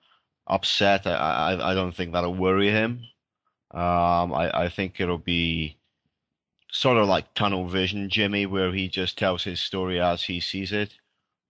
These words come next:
Um, I'm curious, where, where does the book open? Does it start with his, his childhood, or does it start with him on the tour?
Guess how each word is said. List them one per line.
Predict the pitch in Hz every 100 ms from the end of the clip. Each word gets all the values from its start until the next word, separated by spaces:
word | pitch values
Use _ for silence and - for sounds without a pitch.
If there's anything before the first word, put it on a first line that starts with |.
| -
Um, | 85 85 87 85 87 87 - _ _ _ _ _ _ _ _ - -
I'm | 143
curious, | 123 - 101 101
where, | 127 127
where | 135
does | 135 120
the | 101
book | 85 95
open? | 104 107 123 113
Does | 95
it | 95
start | - - 95 95
with | 92
his, | 95 82
his | - 90
childhood, | - 95 101 110 123 120
or | 95
does | 85
it | 85
start | - 92 90 -
with | 85
him | 85
on | 90
the | 85
tour? | - 101 101 107 117